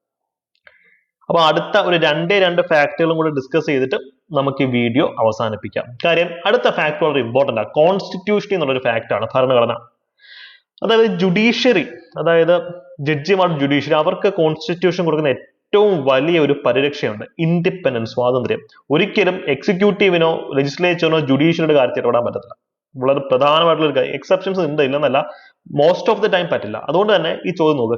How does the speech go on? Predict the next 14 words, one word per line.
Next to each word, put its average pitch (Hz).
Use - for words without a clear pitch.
കേരള 196
ജുഡീഷ്യൽ 170
സർവീസിലെയോ 120
കേരള 170
ക്രിമിനൽ 233
ജുഡീഷ്യൽ 185
സർവീസിലെയോ 147
ഒരംഗത്തെ 151
സസ്പെൻഡ് 156
ചെയ്യാൻ 135
അധികാരമുള്ളത് 127
ആർക്കാ? 107
ജുഡീഷ്യറിക്ക് 135
മാത്രമാണ്. 110